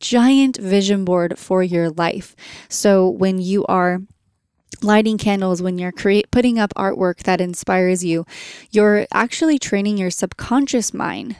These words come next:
to create what you're seeing. So if you want to manifest something, if you're working on a business, if you're working on a creative project, if you wanna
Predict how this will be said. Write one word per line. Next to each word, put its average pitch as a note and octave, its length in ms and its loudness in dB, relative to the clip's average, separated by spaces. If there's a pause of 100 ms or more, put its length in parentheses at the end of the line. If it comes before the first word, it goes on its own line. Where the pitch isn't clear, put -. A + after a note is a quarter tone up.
(120)
to - 140 -4
create G3 840 -2 (440)
what F#3+ 300 0
you're F#3 160 -4
seeing. - 560 -6 (480)
So G#3+ 200 2
if G3+ 100 0
you A3 160 4
want A3 300 2
to A3 80 2
manifest G3+ 540 0
something, G3 420 -2
if F#3 180 -6
you're F3+ 180 0
working G3 380 -2
on F3+ 100 -2
a F3+ 60 -4
business, G#3+ 560 2
if G3 100 -10
you're F#3 120 -2
working F3+ 340 -4
on F3 100 -4
a E3+ 80 -8
creative B3 500 0
project, A3 420 0
if F#3+ 160 -6
you F#3 100 -4
wanna F3+ 320 -2